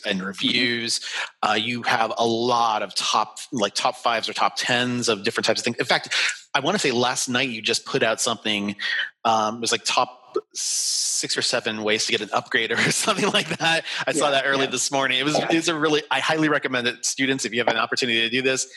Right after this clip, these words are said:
Speaker 1: definitely go over to his YouTube channel, take a look at it. It's, he's got some great tips on these things. Um, you know, smaller cruise travel, uh, saving money for cruises, which is obviously, I,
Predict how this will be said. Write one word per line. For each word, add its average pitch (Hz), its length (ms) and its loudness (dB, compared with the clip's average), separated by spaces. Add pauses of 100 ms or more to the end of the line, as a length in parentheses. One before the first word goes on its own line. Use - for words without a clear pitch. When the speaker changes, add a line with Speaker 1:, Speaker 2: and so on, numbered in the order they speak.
(300)
Speaker 1:
definitely 131 380 0
go 120 220 2
over 120 200 2
to 120 340 2
his 110 260 0
YouTube 110 340 0
channel, 110 600 0
take 120 140 2
a 120 40 2
look 107 120 2
at 107 60 4
it. 117 140 0
It's, - 240 0
he's 123 180 -4
got 117 160 2
some 110 140 -4
great 117 340 0
tips - 240 0
on 95 140 0
these 90 160 -4
things. 92 240 0 (500)
Um, 113 380 0
you 120 100 2
know, 117 80 0
smaller 120 380 0
cruise 123 260 -2
travel, 117 800 0
uh, 98 220 2
saving 110 360 -2
money 127 240 0
for 143 140 0
cruises, 120 400 -2
which 113 160 -2
is 107 100 -2
obviously, 104 800 -2 (100)
I, - 80 2